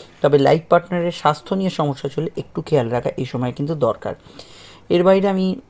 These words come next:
অন্যান্য বিষয়ে বলবো, আয়ভাব শুভ থাকবে, আর্থিক জায়গায়, আহ, আপনি কিছু প্রাপ্তি ইত্যাদি করতে পারবেন। আপনি যদি ক্রিয়েটিভিটির সঙ্গে যুক্ত থাকেন, generally ভালো ফল পাবেন। যেহেতু শনিচন্দ্রের একটা প্রভাব থাকছে, পুরনো প্রেম নিয়ে কিছু দ্বন্দ্ব বিবাদ এগুলো চললে এই বিষয়টা একটু খেয়াল রাখবেন।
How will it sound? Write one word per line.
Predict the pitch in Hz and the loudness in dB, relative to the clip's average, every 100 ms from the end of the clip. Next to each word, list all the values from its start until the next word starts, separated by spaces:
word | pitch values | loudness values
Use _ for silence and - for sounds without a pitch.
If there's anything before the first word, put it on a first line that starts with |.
| - - - - - _ - | -20 -20 -20 -20 -20 _ -4
অন্যান্য | 160 156 165 | 0 2 2
বিষয়ে | 165 156 160 | 0 0 2
বলবো, | 151 151 170 - | 2 2 0 2
আয়ভাব | 135 135 147 | 4 4 2
শুভ | 147 - 135 | -2 -2 0
থাকবে, | 143 151 147 - | 0 -2 -4 -4
আর্থিক | 131 131 143 139 | -2 -2 -6 0
জায়গায়, | 139 139 143 | 2 4 2
আহ, | 143 - - 131 110 | 0 -4 -4 -2 -2
আপনি | 127 - 143 | -4 -4 -4
কিছু | 135 135 | -2 -4
প্রাপ্তি | 143 135 131 - 135 | 0 0 0 -2 -8
ইত্যাদি | - 127 131 | -6 -6 -4
করতে | 127 - | -6 -6
পারবেন। | 143 151 175 | -4 -2 -2
আপনি | 156 131 139 | -4 -4 -4
যদি | 139 143 - - - - | -4 -6 -10 -20 -20 -8
ক্রিয়েটিভিটির | 175 185 185 185 190 | 4 6 6 0 -2
সঙ্গে | 185 175 170 | -4 -4 -2
যুক্ত | 147 135 147 | -4 0 2
থাকেন, | 147 175 147 | 2 0 0
generally | 135 131 131 | 0 2 0
ভালো | 127 120 | 0 0
ফল | 131 135 | 2 2
পাবেন। | 139 151 185 | 2 0 0
যেহেতু | 170 175 196 | -2 -2 -4
শনিচন্দ্রের | - 165 175 185 180 185 | -4 -4 -2 -2 0 0
একটা | 175 175 | 0 -4
প্রভাব | - 139 143 | -2 -4 -2
থাকছে, | - 143 196 190 - - - | -4 -4 -6 -8 -18 -20 -8
পুরনো | 190 190 202 202 | 2 4 4 2
প্রেম | 170 160 | 2 2
নিয়ে | 160 175 | 2 0
কিছু | 165 160 | -2 0
দ্বন্দ্ব | 147 143 147 147 | 4 4 4 0
বিবাদ | 139 147 - | 2 0 0
এগুলো | 160 170 185 | -2 2 2
চললে | 175 151 151 | 2 0 0
এই | 175 190 | 0 -2
বিষয়টা | 185 175 185 180 | -2 0 0 0
একটু | - 170 | -4 -6
খেয়াল | - 120 135 | 0 0 2
রাখবেন। | 139 151 | 0 -2